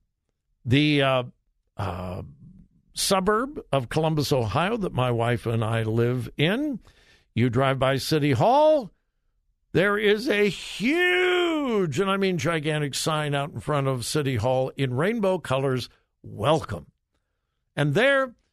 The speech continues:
in front of City Council is a flagpole, and there is the gay pride flag.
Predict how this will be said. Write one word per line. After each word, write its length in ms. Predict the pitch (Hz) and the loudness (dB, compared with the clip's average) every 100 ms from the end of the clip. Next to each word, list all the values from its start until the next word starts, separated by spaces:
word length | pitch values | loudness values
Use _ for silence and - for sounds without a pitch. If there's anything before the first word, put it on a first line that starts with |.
| _ - | _ -2
in 240 | 202 220 | 0 0
front 340 | - 190 190 - | 0 0 0 0
of 320 | 147 160 160 | 0 0 -2
City 260 | - 160 151 | -2 0 0
Council 680 | - 135 135 - 135 127 - _ _ | 0 0 0 2 0 0 -4 _ _
is 240 | - 131 120 | 0 2 2
a 80 | 127 | 2
flagpole, 880 | 170 190 185 143 175 170 165 160 - _ _ - | 2 2 -2 0 2 4 2 -2 -8 _ _ 0
and 240 | 135 151 | 2 2
there 260 | 135 135 131 | 2 2 2
is 220 | 131 117 | 0 2
the 200 | 127 131 | 0 0
gay 420 | 120 120 123 123 | 0 0 0 -2
pride 680 | 113 - 107 104 113 107 117 | -4 -6 -4 -2 -4 -4 -6
flag. 520 | - 311 226 156 | -4 -2 -2 -8